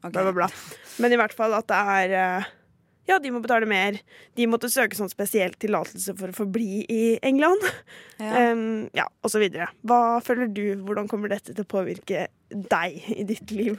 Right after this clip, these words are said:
Speaker 1: Nei, altså jeg skal jo faktisk til England i mai.
Speaker 2: Ja.
Speaker 1: Men nå er det jo sånn at de aller fleste E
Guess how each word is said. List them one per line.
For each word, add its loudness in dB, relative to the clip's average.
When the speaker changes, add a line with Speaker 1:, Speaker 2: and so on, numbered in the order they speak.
Speaker 1:
Nei, -12
altså -4
jeg 0
skal -6
jo -12
faktisk -14
til -10
England -8
i -6
mai. -6
Speaker 2:
Ja. 6
Speaker 1:
Men -6
nå -2
er 0
det -4
jo -10
sånn -6
at -20
de -4
aller -4
fleste -6
E -6